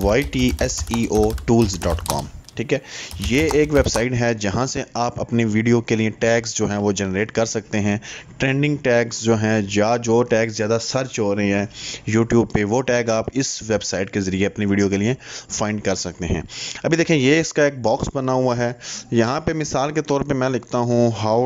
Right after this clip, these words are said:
to earn money, how to earn money, ठीक है। ये सिर्फ मैं कीवर्ड लिखता हूँ और इसको मैं जनरेट टैग्स पे क्लिक कर देता हूँ, ठीक है। अभी देखें, ये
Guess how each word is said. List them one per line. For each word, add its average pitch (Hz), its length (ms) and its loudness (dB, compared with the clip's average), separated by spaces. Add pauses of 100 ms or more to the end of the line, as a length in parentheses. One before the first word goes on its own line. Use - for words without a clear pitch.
to 117 200 2 (120)
earn 113 260 0
money, 107 320 4 (1160)
how 131 220 2
to - 200 0
earn 113 240 -2
money, 85 240 -2 (100)
ठीक 131 200 0
है। 135 240 2
ये 127 180 6
सिर्फ 143 300 2
मैं 135 160 2 (120)
कीवर्ड 131 480 2
लिखता 113 320 -4
हूँ 110 220 -2 (720)
और 143 260 2 (400)
इसको 156 340 0
मैं 123 180 -2
जनरेट 117 400 0
टैग्स 117 260 0
पे 127 180 0
क्लिक - 540 -4
कर 95 140 -2
देता 87 240 -6
हूँ, 87 240 -6
ठीक 117 180 0
है। 131 80 0 (720)
अभी 165 140 2
देखें, 170 280 0
ये 143 520 4